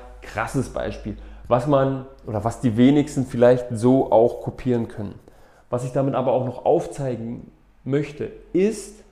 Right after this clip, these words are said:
wie wichtig Cash ganz einfach ist. Und ich garantiere dir, dass sich auch für dich ein ordentliches Ko-, Cash-Polster irgendwann mal rentieren wird, weil du dadurch ganz einfach eine Chance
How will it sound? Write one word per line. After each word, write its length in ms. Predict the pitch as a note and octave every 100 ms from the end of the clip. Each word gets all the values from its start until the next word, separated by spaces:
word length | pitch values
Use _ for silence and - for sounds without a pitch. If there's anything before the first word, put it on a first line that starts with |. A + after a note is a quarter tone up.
| _ _ - - -
wie 220 | C#3+ C#3+
wichtig 600 | A3+ A#3 - E3+ A2 - - -
Cash 420 | - B2 A2 - - -
ganz 220 | A#2 A2
einfach 480 | - A2+ A#2 A#2 -
ist. 300 | G#2 G2 - - _ _ - -
Und 120 | B2+
ich 120 | C3
garantiere 680 | C#3+ C3 C#3 - F3 F#3+ F#3
dir, 320 | B2 G#2+ G#2+ - - -
dass 160 | - B2+
sich 160 | C3
auch 180 | - C3
für 200 | - B2
dich 580 | G#2+ A#2+ D#3 G3 - -
ein 160 | B2+ -
ordentliches 560 | C3+ C3+ C#3 A#2+ -
Ko-, 220 | - B2 - -
Cash-Polster 760 | D#3+ E3 - B2 B2 - - - - _ -
irgendwann 360 | C3 C3 C#3
mal 140 | C#3 C3+
rentieren 680 | C#3 C3+ - F#3+ G3 D#3+
wird, 260 | A#2 G#2+ - - - -
weil 220 | A2 A2+ F3+
du 80 |
dadurch 340 | D3 C3 C#3+ -
ganz 180 | C#3+ -
einfach 460 | A#2 A#2+ C#3+ - - _
eine 180 | B2 A#2+
Chance 600 | A2 - G#2+ A2+ C#3 -